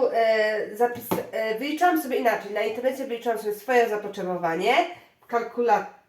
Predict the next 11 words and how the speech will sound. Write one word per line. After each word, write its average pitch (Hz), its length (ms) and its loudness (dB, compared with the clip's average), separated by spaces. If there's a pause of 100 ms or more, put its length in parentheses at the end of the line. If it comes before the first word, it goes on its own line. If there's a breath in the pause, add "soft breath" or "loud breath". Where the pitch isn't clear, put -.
(520)
na 247 100 0
takim 254 240 -6
kalkulatorze. 220 960 0 (360 loud breath)
Wpiszcie 370 500 4
sobie 311 220 0
w 233 40 -8
Google, 277 140 0
na 247 160 6
pewno 240 220 0
wam 214 260 -6
znajdzie. 220 480 0